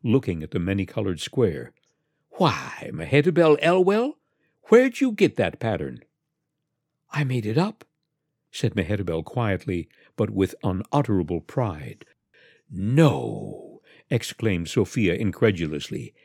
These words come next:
"Did you? Why, I never see such a pattern in my life. Girls, come here and see what your Aunt Mehetabel is doing."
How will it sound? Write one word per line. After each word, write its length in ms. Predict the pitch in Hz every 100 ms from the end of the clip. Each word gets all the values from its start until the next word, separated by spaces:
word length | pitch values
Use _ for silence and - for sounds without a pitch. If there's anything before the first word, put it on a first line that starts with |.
| _ _ _
"Did 300 | 247 240 107
you? 340 | 85 67 - _ _ _ _ _ -
Why, 500 | 208 127 67 65 156 -
I 200 | 170 220
never 300 | 160 104 107
see 300 | - 175 190
such 280 | - 139
a 60 | -
pattern 440 | - 180 190 190
in 120 | 147 151
my 200 | 151 160
life. 420 | 139 76 - - _ _ - - -
Girls, 480 | 262 180 78 - - _
come 180 | - 269
here 360 | 214 240 98 -
and 140 | 139
see 160 | - 240
what 160 | 196
your 100 | 135
Aunt 160 | 147 180
Mehetabel 480 | 165 170 170 104 95
is 140 | 113
doing." 420 | 104 123 78 69